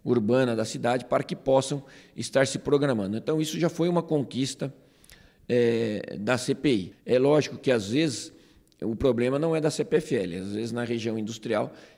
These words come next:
é, é na caixa de entrada das empresas, mas a maioria das vezes a C P F L foi até o local e deu esse atendimento. Porém, a gente vê que esse problema da queda de energia é um problema que nós estamos enfrentando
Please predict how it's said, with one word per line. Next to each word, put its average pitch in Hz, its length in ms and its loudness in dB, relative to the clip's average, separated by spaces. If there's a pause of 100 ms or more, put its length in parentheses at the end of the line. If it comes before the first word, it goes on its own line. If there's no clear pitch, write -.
(120)
é, 92 300 -4
é 113 40 -4
na 117 120 -2
caixa 131 400 2
de 131 100 -2
entrada 120 500 0
das 107 200 -4
empresas, 95 600 -6 (280)
mas - 200 -6 (200)
a 131 80 0
maioria 135 360 2
das 143 220 2
vezes 135 160 -2
a 143 60 -4
C 139 160 -2
P 135 140 0
F 135 200 2
L 113 160 4
foi 170 300 2
até 143 200 4
o 120 40 8
local 123 440 4 (320)
e 175 140 2
deu 147 560 4 (140)
esse 147 200 0
atendimento. 127 540 -4 (300)
Porém, 160 260 4
a 175 60 2
gente 175 240 -2
vê 147 160 2
que 151 140 -2
esse - 160 -2
problema 120 420 0
da 117 100 -2
queda 110 300 0
de 110 80 0
energia 117 340 0
é - 20 -4
um - 40 -4
problema 143 280 0
que 147 60 -8
nós 147 140 0
estamos 151 260 -2
enfrentando 160 560 -6